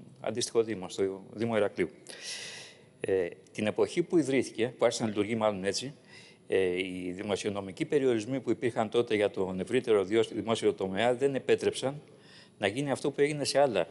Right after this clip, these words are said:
κτηματολογικά γραφεία, αντίστοιχα μεταβατικά, προγενέστερα, ε, στα οποία είχαν προσληφθεί, ε, δικηγόροι με έμιστη εντολή για την νομική υποστήριξη. Ο τότε αρμόδιος φορέας, η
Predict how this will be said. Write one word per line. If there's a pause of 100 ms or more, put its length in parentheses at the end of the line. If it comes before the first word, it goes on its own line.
κτηματολογικά
γραφεία,
αντίστοιχα
μεταβατικά, (200)
προγενέστερα, (580)
ε,
στα
οποία
είχαν
προσληφθεί,
ε,
δικηγόροι
με
έμιστη
εντολή (440)
για
την
νομική
υποστήριξη. (1080)
Ο
τότε
αρμόδιος
φορέας,
η